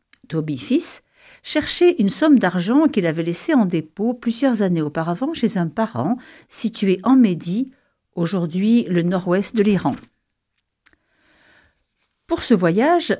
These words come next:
Dieu envoie à Tobie un compagnon de route qui se fait appeler Azarias.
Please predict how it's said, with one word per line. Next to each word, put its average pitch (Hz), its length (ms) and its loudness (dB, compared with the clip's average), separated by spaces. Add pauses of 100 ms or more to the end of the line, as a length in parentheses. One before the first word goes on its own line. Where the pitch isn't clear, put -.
Dieu 240 220 2
envoie 226 340 2
à 196 80 2
Tobie 233 360 2
un 247 60 6
compagnon 240 440 4
de 240 120 2
route 214 420 -4
qui 208 80 -6
se - 140 -4
fait 285 200 -2
appeler 254 440 -2
Azarias. 165 800 -4